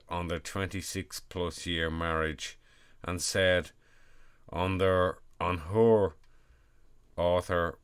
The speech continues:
blog website, like all marriages, we've had our ups and downs, more good times than bad.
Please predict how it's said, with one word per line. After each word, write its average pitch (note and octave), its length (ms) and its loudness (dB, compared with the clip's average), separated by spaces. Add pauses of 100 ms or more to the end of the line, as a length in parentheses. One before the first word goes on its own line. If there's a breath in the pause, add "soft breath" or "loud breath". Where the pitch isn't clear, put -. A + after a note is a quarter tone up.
(120)
blog E2+ 440 2 (140)
website, D2+ 640 -4 (1800 soft breath)
like F2+ 240 0
all A2+ 300 10
marriages, F#2 680 2 (100)
we've E2 220 -8
had E2+ 220 0
our F2+ 180 -2
ups - 260 -6
and F2+ 200 -2
downs, D#2 680 -4 (340)
more F2+ 220 2
good F#2+ 300 -4
times F2+ 400 -4
than D#2+ 180 -4
bad. D2 380 0